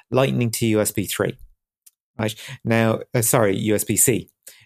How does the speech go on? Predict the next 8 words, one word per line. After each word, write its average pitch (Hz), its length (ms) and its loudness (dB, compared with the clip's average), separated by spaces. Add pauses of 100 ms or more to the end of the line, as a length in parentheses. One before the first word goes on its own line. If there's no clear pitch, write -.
(120)
If 120 220 -2
it 139 180 0
was 107 680 2 (440)
U 156 40 4
S 143 120 0
B 131 160 0
C 113 320 2
to, 104 400 0